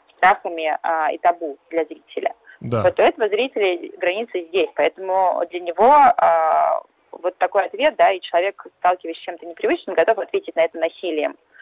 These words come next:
Speaker 1: Это выбор этого человека, да. А,
Speaker 2: Ну,
Speaker 1: когда
Speaker 2: он не
Speaker 1: я буду
Speaker 2: готов к
Speaker 1: смотреть
Speaker 2: этому, понятно, да.
Speaker 1: Нет, но это
Speaker 2: А, ну,
Speaker 1: вопрос,
Speaker 2: просто
Speaker 1: это вообще, понимаете, смотрите, здесь просто дум-, э, как бы есть мнение, да, что, э, встреча с чем-то неизвестным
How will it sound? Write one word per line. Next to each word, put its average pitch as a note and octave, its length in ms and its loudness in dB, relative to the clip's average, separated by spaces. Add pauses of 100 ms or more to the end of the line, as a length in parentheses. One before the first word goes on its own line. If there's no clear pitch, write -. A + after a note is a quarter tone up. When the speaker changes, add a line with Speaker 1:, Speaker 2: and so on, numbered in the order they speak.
(320)
Speaker 1:
Это A3 180 0
выбор G3+ 240 4
этого F#3 220 2
человека, F#3+ 560 2
да. A#3 220 0 (1000)
А, D3+ 520 0 (440)
Speaker 2:
Ну, E3 160 0
Speaker 1:
когда G#3+ 140 8
Speaker 2:
он G#3+ 60 2
не G#3+ 60 -2
Speaker 1:
я G#3 60 6
буду A3+ 100 6
Speaker 2:
готов A3+ 240 2
к - 40 4
Speaker 1:
смотреть - 180 4
Speaker 2:
этому, A#2 120 -2
понятно, C3 440 0
да. G#2+ 280 -2 (400)
Speaker 1:
Нет, B3 340 0
но B3 100 4
это - 160 2
Speaker 2:
А, - 240 2
ну, D4+ 120 4
Speaker 1:
вопрос, D4 60 2
Speaker 2:
просто A#3 260 0
Speaker 1:
это A#3+ 80 6
вообще, C#4+ 280 0 (180)
понимаете, A#3 440 -2
смотрите, G#3+ 420 -8
здесь G3 160 -4
просто G#3 300 -4
дум-, B3 280 -2
э, F#3+ 140 -4
как F3+ 160 -4
бы F3+ 80 -2
есть A3+ 300 -2
мнение, G#3+ 480 -2
да, F#3 120 2
что, F3+ 560 -2
э, F3 300 2
встреча A3 340 -2
с - 40 -8
чем-то G3 280 -2
неизвестным F#3 840 0